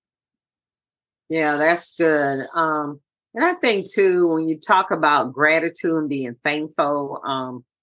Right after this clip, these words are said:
it is really some of those, like you said, when you're stressful or whatever, if you just take a moment and said, "You know what? Focus on what you're grateful for, what you're thankful for." You know, that, you know, like Janine talked about,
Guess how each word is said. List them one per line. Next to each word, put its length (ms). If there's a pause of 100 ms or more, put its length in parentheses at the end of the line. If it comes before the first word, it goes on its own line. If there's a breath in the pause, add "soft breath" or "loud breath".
(300)
it 120
is 220
really 380
some 380
of 100
those, 420
like 240
you 80
said, 240
when 140
you're 100
stressful 580
or 200
whatever, 640 (560)
if 120
you 140
just 300
take 260
a 40
moment 360
and 60
said, 240
"You 100
know 240
what? 360 (680)
Focus 420
on 220
what 220
you're 120
grateful 600
for, 280
what 180
you're 240
thankful 500
for." 340 (380)
You 140
know, 240
that, 340
you 140
know, 180
like 380 (120)
Janine 400 (140)
talked 280
about, 440